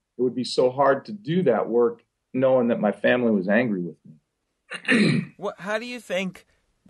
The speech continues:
Speaker 2: so, so starting in nineteen eighty-four, I guess, you started getting rejected year after year. How did you,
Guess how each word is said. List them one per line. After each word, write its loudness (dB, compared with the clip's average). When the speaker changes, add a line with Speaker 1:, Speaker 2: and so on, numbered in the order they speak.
Speaker 2:
so, -8
so -2
starting -2
in -4
nineteen -6
eighty-four, -2
I -2
guess, -6
you -12
started -2
getting -2
rejected -6
year 0
after -2
year. -8
How 0
did -4
you, -4